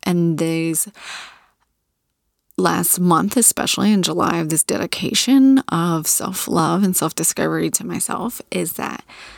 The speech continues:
fucking feeling your feelings <laughs> is hard. <laughs> People say it all the time, but it's really fucking hard. It's hard to sit in your fucking feelings and be okay with them.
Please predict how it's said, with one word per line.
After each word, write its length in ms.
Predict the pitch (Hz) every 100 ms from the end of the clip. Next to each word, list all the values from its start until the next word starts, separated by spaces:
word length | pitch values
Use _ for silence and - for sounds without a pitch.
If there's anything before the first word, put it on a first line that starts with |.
| - _ _ - -
fucking 460 | - - 302 311
feeling 460 | - 170 180 240 277
your 120 | 233
feelings 720 | - - - 208 262 285 - -
<laughs> 60 |
is 260 | 214 214 180
hard. 760 | - - 180 160 113 107 160 240 - - 190 -
<laughs> 500 | 320 330 330 311 -
People 360 | - 220 294 339
say 400 | - - 180 185
it 100 | 240 -
all 200 | 170 175
the 100 | 175
time, 520 | - 160 185 240 226
but 120 | 170
it's 220 | 190 180
really 580 | 165 165 165 170 170 175
fucking 420 | 165 - - -
hard. 520 | 196 226 320 - 170 -
It's 220 | 185 -
hard 400 | - - 175 180
to 100 | 262
sit 760 | 277 - - - 175 185 - - _ _
in 400 | - 180 190 202 -
your 120 | -
fucking 540 | - - - 277 269
feelings 760 | 208 - - - 65 - - - -
and 420 | - 180 175 165 165 - - - _ _
be 120 | 175 208
okay 240 | 220 247
with 140 | -
them. 340 | - - 185